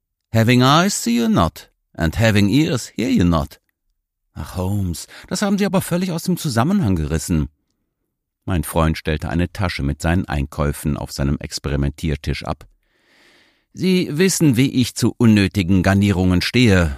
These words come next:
welche die wichtigen Tatsachen in den Hintergrund treten lassen. Diese Garnierungen, mein lieber Holmes, bringen die Tatsachen erst in eine lesbare Form und heben sie hervor.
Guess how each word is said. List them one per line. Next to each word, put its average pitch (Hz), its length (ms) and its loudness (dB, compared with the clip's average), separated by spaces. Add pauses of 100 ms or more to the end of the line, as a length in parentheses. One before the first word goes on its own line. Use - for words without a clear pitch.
(140)
welche - 260 -6
die 71 160 -4
wichtigen 85 420 -2
Tatsachen 92 520 0
in 80 100 0
den 71 160 0
Hintergrund 69 600 -4
treten 85 280 -2
lassen. 104 400 2 (1080)
Diese 120 240 -2
Garnierungen, 123 840 2 (380)
mein 69 180 -14
lieber 85 380 -2
Holmes, 104 380 0 (360)
bringen 165 300 4
die 135 120 4
Tatsachen 143 640 -2
erst 156 320 -2
in 143 100 0
eine 123 200 2
lesbare 117 600 0
Form 175 360 0
und 107 180 0
heben 185 240 0
sie 120 160 0
hervor. 101 520 -2